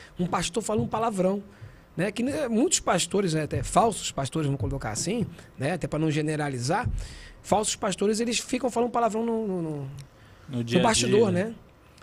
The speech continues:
Speaker 1: Já vazou até vídeo aí de pastor famoso aí, falando palavrão no bastidor de câmera que tava filmando. Eles, eles são, no palco eles tão atuando. Eles que tão interpretando, né? E aí eu incorporei isso daí e joguei na internet. E aí deu uma merda monumental e, e, e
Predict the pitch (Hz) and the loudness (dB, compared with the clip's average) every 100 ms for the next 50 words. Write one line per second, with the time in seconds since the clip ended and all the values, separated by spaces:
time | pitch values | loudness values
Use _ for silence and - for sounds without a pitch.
0 | - 190 294 233 294 370 262 262 240 208 | -2 0 2 2 0 -2 0 0 2 0
1 | 196 180 156 180 156 156 165 147 143 185 | 0 -4 -4 -4 -2 0 0 0 -2 -2
2 | 202 214 185 175 156 165 151 - 135 175 | -2 -2 -2 -2 -2 -2 -4 -4 -4 -4
3 | - 196 208 196 202 208 277 165 165 151 | -4 -4 -4 -4 -6 -6 -4 -2 0 0
4 | - 175 170 214 - - - 196 170 180 | -2 -4 -2 -4 -4 -10 -4 -2 2 4
5 | 247 269 240 277 269 254 196 175 170 - | 4 0 -2 -4 -2 -2 -2 -4 -6 -20
6 | - - - - - 160 247 - - 220 | -20 -20 -20 -20 -8 -4 -2 -2 -2 -2
7 | 175 170 143 127 131 160 175 - - - | -2 -4 -6 -4 -4 -6 -8 -14 -16 -16
8 | - - - - 220 247 240 269 339 311 | -18 -20 -18 2 4 6 4 4 2 4
9 | 277 269 - 247 262 254 240 302 240 247 | 4 4 -2 -4 0 2 2 6 6 6
10 | 262 269 247 262 311 330 349 302 339 320 | 2 0 0 0 -2 -2 -2 0 0 0
11 | 339 392 254 180 165 - 233 349 349 440 | 0 0 0 2 0 -2 -6 -6 -2 -2
12 | 453 277 214 214 262 285 294 277 220 147 | -2 0 -2 -2 -6 -8 -12 -12 -6 -2
13 | 151 151 151 226 180 151 165 240 196 151 | 0 0 0 -2 -2 -2 -2 -2 -2 -2
14 | 123 123 120 - 120 | -4 -6 -4 -2 -2